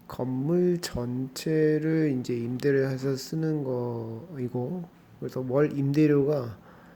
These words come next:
지금 일억 이천만 동이에요. 어, 현재 환율로, 아, 원화, 어, 육백칠십만 원 정도 돼요.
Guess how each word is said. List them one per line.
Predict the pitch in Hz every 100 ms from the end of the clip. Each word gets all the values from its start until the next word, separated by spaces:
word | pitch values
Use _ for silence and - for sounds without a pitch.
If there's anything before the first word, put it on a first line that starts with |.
| - -
지금 | 127 120 131 131 131 135 139 - - - - - - - - -
일억 | 170 190 165 131
이천만 | 131 - 208 202 190 175 160 151
동이에요. | 151 147 143 139 143 156 151 127 120 110 113 120 117 - - _ - - - -
어, | 123 123
현재 | 156 185 175 170 165 156
환율로, | 147 156 143 135 135 135 120 113 - - - - - -
아, | 139 131 127 123 123 - - - _ -
원화, | 131 131 135 147 156 165 - - - - -
어, | 131
육백칠십만 | 131 143 - - - 196 214 202 175
원 | 147
정도 | 123 120 120
돼요. | 117